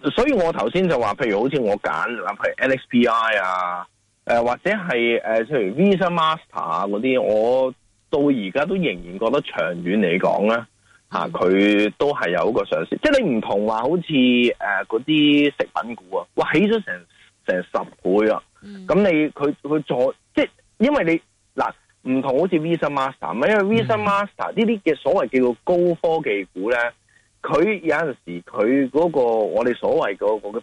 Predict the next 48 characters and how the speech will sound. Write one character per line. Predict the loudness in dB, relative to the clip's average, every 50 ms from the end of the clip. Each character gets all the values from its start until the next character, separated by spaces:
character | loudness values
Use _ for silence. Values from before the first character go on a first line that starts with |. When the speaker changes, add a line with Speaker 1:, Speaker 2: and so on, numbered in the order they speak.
| _
Speaker 1:
邊 | 2 2 4 4 4 2 0 0
際 | -2 -2 -2
利 | -2 -2 -4 -4 -2 -2 -4 -4 -4 -4
潤 | -6 -6 -6 -8 -12
啊， | -16 -16 -18 _ _ _ _ _ _ _ -4
嚇， | -2 -2 -2 -2 0
係， | 0 0
係 | 0 -2 -2 -2 -2 -2
好 | 0 0 2 2 2 2
高 | 2 2 2 2 2 2
啊！ | 0 0
即 | 0 0
係 | 0
佢 | 2 2
因 | 2
為 | 0 0
邊， | 0 0 2 2 0 0 -2 _
邊 | 0 2 2 2
際 | 0
成 | -2 -4 -10 -10
本 | -10 -10 -10 -8
低 | -6 -4 -2 0 0 0 0
啊， | -2 -6 _ _ _ _ _ _ _ _ -4
噉 | 0 0 2 2
所 | 2 2
以 | 2 2 2
就 | 2 2 0
話 | 0 0 -2
佢 | -2 -2 -2 -2 0 -2
可 | -2 -2 -2
能 | -4 -6
做 | -2 0 0 2 2 2 2 2
多 | 0 2 2 4 4 4 2 0 -2
咗 | -2 -2
少 | -4 -4 -4 _ -2 -2 0 0 0 0 0 0
少 | 0 0 -2 -2
生 | -2 -2 -4 -4
意 | -2 -2
呢。 | -2 -2 -2 -6 _ _ _ _ _ -4
啊， | -2 -2 0
譬 | 2 2 2 2
如 | 4 2
話 | 0 0
佢 | 2 2
個 | 4 4
revenue | 4 4 2 0 0 -4 -8 -8 -8 -10 -8
可 | -4 -2 -2 -2
能 | -2 -4